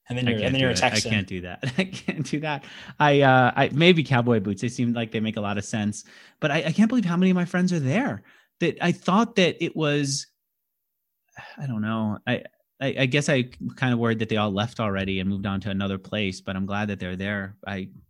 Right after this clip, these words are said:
Speaker 2: I'm really looking forward to it. We've got just a few more weeks here, and then kids, uh, thank-, you know, the best part about Mixergy is the people that I get to meet.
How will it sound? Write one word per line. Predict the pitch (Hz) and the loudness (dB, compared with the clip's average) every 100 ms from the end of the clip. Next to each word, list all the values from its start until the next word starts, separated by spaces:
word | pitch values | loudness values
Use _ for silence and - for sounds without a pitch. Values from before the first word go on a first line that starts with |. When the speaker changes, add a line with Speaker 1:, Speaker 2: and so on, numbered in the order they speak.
| _ 107 | _ -4
Speaker 2:
I'm | 110 101 | -2 0
really | 104 113 | 0 0
looking | 98 98 | 0 -4
forward | 92 98 107 | -4 -2 0
to | 95 | -2
it. | 80 76 - - - - - - _ | -2 -8 -14 -20 -20 -20 -20 -20 _
We've | 110 | -4
got | 113 107 | -2 -2
just | 117 | -6
a | 104 | -6
few | 123 | 0
more | 120 113 | 2 0
weeks | 107 104 | -4 -6
here, | 110 101 | -4 -4
and | 104 101 | -4 -6
then | 104 104 | -4 -4
kids, | 104 113 110 - | -6 -8 -8 -6
uh, | 113 107 107 104 95 - _ - | -4 -2 -2 -4 -8 -16 _ -6
thank-, | 143 185 - _ _ _ | -4 -4 -8 _ _ _
you | 185 | -4
know, | 202 - | -4 -4
the | 170 143 - - | -8 -8 -12 -4
best | 180 190 | -2 -2
part | - 202 | -2 0
about | 170 127 | 0 0
Mixergy | 123 131 170 180 | 0 0 -2 -2
is | 160 | -2
the | 120 | -2
people | 131 135 | -2 -2
that | 139 | -2
I | 123 | -2
get | 123 | -2
to | 120 | -2
meet. | 110 165 | -2 -2